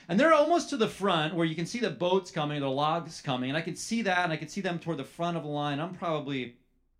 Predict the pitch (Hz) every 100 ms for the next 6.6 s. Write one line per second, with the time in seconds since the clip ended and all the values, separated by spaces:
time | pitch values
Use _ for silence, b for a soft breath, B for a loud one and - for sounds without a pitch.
0 | _ _ - _ - 214 180 175 156 156
1 | 139 135 151 110 - 139 196 175 160 156
2 | 156 135 139 120 131 151 151 147 123 131
3 | 147 156 - 175 156 151 143 131 147 139
4 | 156 147 139 156 - B B 226 208 175
5 | 127 190 208 208 285 311 294 262 285 262
6 | 247 247 240 247 220 156